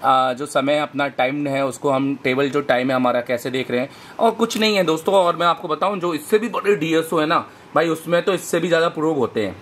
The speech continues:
तो वो आप सोचेंगे इतने probe क्या काम कर रहे हैं। भाई एक vertical है, एक हॉरिजॉन्टल है, आप समझो, और उसी का ही vertical में,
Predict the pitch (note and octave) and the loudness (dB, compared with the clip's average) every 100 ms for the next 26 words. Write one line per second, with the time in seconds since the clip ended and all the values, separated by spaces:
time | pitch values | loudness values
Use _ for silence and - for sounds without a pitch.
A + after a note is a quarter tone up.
0 | - D#3 D#3 D3 D3 D3 D3 D#3 C#3 C#3+ | 2 4 4 2 -4 -6 -4 -2 0 0
1 | D#3+ D#3 D#3+ D3 D3 C#3 C#3 C3+ A#2+ A2+ | 0 0 0 2 2 2 0 0 -4 -4
2 | A2+ - - - F3 G3+ - D#3 F#3+ G#3 | -6 -16 -8 0 0 0 -2 2 2 2
3 | C3+ C3+ C3+ F3+ F#3 F#3+ G3 G3+ F3 D#3 | 0 0 2 -2 0 2 2 0 -4 -2
4 | C#3 D3 D3 D#3 E3 F3 E3 - C3+ C#3+ | -2 0 -2 -2 -2 0 -2 -2 -4 -2
5 | F3+ G3+ - - B2 C#3 - D#3 G#3+ G#3 | -4 -4 -12 -2 0 0 -2 -4 -2 2
6 | G#3 E3+ D#3+ E3+ F3 E3 E3 E3 E3+ | 2 2 0 -2 -2 0 -2 -2 -4